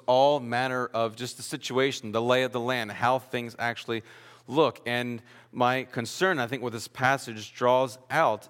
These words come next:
is that you and I all, to some extent, in some ways, day in and day out, week in and week out, that we have a deficiency in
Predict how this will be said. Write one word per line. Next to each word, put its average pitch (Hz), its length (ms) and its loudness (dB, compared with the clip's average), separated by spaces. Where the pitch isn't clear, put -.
is 123 420 -4
that 117 400 -4
you 147 360 0
and 135 160 -2
I 117 460 2
all, 135 260 2
to 120 160 -10
some 143 360 -4
extent, 104 560 -12
in 123 100 -6
some 147 400 0
ways, 101 460 -4
day 123 220 4
in 147 80 -2
and 151 140 -4
day 113 220 0
out, 107 220 0
week 127 240 -4
in 120 60 -4
and 110 100 -6
week 113 240 -6
out, 95 240 -4
that 127 180 2
we 127 160 -4
have 123 560 -2
a 117 100 -4
deficiency 107 1200 -6
in 95 240 -8